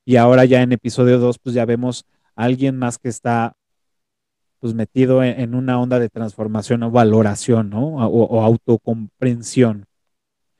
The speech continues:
Entonces, creo que por ahí, pues, le doy su siete, además de todas las batallas que hay, creo que lo hicieron muy bien. Vemos por primera vez a, a Yoda darse unos buenos, un buen tiro, entonces eso, pues, guau, ¿no?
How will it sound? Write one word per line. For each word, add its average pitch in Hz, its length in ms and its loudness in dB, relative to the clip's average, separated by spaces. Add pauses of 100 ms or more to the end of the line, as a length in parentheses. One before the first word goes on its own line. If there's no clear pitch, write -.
(140)
Entonces, 117 360 -6
creo 135 220 2
que 151 100 -4
por 117 200 -2
ahí, 131 200 2
pues, 135 200 -12
le 120 100 -2
doy 123 160 -2
su 123 160 -10
siete, 165 300 -2
además 139 320 -2
de 131 60 -4
todas 131 200 -2
las 117 140 -4
batallas 123 400 -4
que 131 120 -4
hay, 196 220 2 (160)
creo 120 140 -10
que 123 120 -10
lo 110 120 -6
hicieron 113 260 -6
muy 120 140 -4
bien. 160 240 -2 (240)
Vemos 135 340 -4
por 113 220 -8
primera 123 380 -2
vez 123 260 0
a, 107 240 -8
a 110 60 -4
Yoda 117 460 -2 (440)
darse 117 320 -4
unos 113 260 -4
buenos, 113 460 -6
un 120 180 -8
buen 113 220 4
tiro, 143 320 6
entonces 120 480 -4
eso, 117 260 -4 (180)
pues, - 280 -20
guau, 104 280 -6
¿no? 117 200 0